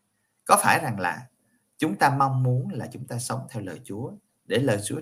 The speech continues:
triển nở trong cuộc đời chúng ta không? Đúng không nào? À. Chứ nếu mà không á, thì chúng ta gọi như là tự vỗ ngực xưng tên mình là Kitô hữu làm gì?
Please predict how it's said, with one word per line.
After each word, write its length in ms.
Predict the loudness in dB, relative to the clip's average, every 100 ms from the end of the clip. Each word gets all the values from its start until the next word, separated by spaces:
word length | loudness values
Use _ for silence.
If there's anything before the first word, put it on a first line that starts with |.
| -6
triển 240 | -8 -4
nở 200 | -4 -6 -8
trong 220 | -10 -10
cuộc 160 | -10 -6
đời 160 | -6 -6
chúng 120 | -10
ta 140 | -12 -12
không? 240 | -14 -14 -20 _ _ _ _ _ _ _ _ _ _ _ _ _ _ _ _ _ _ _ -20 -18 -18 -20 -20 _ _ _ _ _ _ _ _ _ _ _ _ _ _ 0
Đúng 180 | 2 4
không 140 | 4
nào? 260 | 4 2 0 -18 _ _ _ _ _ _ _ _
À. 480 | -8 -6 -8 -12 -18 -20 _ _ _ _ _ _ _ _ _ _ _ _ _ _ _ _ _ _ _ 2
Chứ 220 | 4 6
nếu 180 | 4 4
mà 120 | 2
không 340 | 4 4 4 -2
á, 60 | -2
thì 240 | -2 -2
chúng 160 | -4 0
ta 240 | 2 2 -2 -10 _ _ _ _ _ _
gọi 160 | 0 0
như 220 | 0 2
là 220 | 4 4
tự 180 | 0 0
vỗ 120 | 0
ngực 160 | 0 -2
xưng 180 | -2 0
tên 200 | 0 0
mình 120 | -2
là 200 | -2 -4
Kitô 180 | -4 -2
hữu 180 | -4 -4
làm 240 | -6 -6
gì? 280 | -6 -8